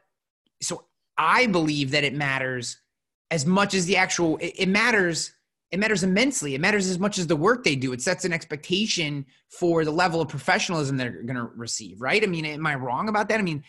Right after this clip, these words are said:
that thinking about how you name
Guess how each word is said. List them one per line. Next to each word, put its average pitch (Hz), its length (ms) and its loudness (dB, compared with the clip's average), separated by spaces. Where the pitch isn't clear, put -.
that 220 300 0
thinking 226 420 2
about 151 320 0
how 180 220 0
you 170 220 -2
name 185 640 -2